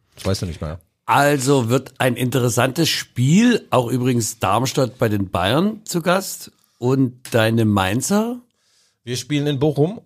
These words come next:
Speaker 1: und
Speaker 2: Oh, oh,
Speaker 1: Ja.
Speaker 2: oh, das wird aber ein hartes
Speaker 1: Was ist denn
Speaker 2: Stück
Speaker 1: mit dir los? Was
Speaker 2: Arbeit.
Speaker 1: ist denn in Bochum? Ich komme aus dir, da gibt's mal schön auf die Nuss, Herr Grönemeyer. Euch holen wir mal.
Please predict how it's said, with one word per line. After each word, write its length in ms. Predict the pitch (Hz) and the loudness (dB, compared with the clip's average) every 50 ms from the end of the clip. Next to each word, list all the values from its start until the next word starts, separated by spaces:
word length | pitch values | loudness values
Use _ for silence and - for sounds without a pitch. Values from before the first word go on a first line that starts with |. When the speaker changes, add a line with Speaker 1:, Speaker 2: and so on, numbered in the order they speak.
| _ | _
Speaker 1:
und 240 | - 117 120 127 170 | 0 2 4 6 6
Speaker 2:
Oh, 340 | 226 285 285 247 175 135 110 - | 6 6 6 6 6 4 4 4
oh, 680 | - 226 285 330 349 349 339 269 214 190 175 156 131 117 | 4 6 6 8 8 6 6 6 6 6 4 4 4 2
Speaker 1:
Ja. 220 | 113 107 - - - | -2 -4 -6 -6 0
Speaker 2:
oh, 540 | - 139 135 175 233 254 254 220 160 123 110 - | 2 2 4 4 4 4 4 2 2 -2 -6 -6
das 260 | - 123 120 - - | -6 -4 -4 -4 -4
wird 180 | 175 156 - - | -6 -6 -6 -4
aber 500 | - 110 101 - - 80 - - - - | -6 -4 -4 -4 -4 -6 -6 -8 -10 -14
ein 160 | - - - | -12 -6 0
hartes 220 | - 185 180 - | 0 0 0 0
Speaker 1:
Was 40 | 104 101 | -4 -4
ist 60 | - | -4
denn 40 | 95 90 101 | -4 -4 -4
Speaker 2:
Stück 40 | 85 | -2
Speaker 1:
mit 80 | 101 - | 0 2
dir 60 | 90 | 2
los? 180 | 85 - 92 92 | 2 4 2 2
Was 60 | 98 | 2
Speaker 2:
Arbeit. 140 | 101 107 120 | 2 2 0
Speaker 1:
ist 80 | 127 - | 0 -2
denn 160 | 98 90 87 | -4 -6 -6
in 60 | 85 | -6
Bochum? 260 | 85 92 101 101 104 92 | -6 -6 -6 -6 -6 -8
Ich 60 | 85 | -8
komme 180 | - 98 101 120 | -8 -6 -6 -6
aus 120 | 110 98 - | -6 -6 -4
dir, 160 | 131 135 127 | -4 -4 -2
da 80 | 107 | -2
gibt's 180 | 98 104 101 104 | -4 -6 -6 -4
mal 140 | 110 98 92 | -4 -4 -2
schön 300 | - - 135 139 143 147 | -2 0 0 2 2 2
auf 120 | 135 110 | 0 -2
die 120 | 110 123 113 | -2 -4 -4
Nuss, 320 | 117 120 135 135 - - | -2 0 0 0 0 2
Herr 260 | 120 107 101 90 78 - - - - - - _ _ _ | 2 2 2 2 0 -4 -10 -20 -20 -20 -20 _ _ _
Grönemeyer. 720 | - 98 107 117 123 113 107 104 101 98 95 85 76 69 - _ _ _ _ _ _ _ | -2 0 0 2 2 2 2 2 2 2 0 0 -4 -8 -12 _ _ _ _ _ _ _
Euch 240 | - - 113 117 104 113 | -4 0 0 0 2 4
holen 200 | 127 139 147 147 | 4 4 6 6
wir 120 | 139 131 | 4 4
mal. 400 | 123 113 104 98 87 82 73 - | 4 4 4 4 2 0 -4 -8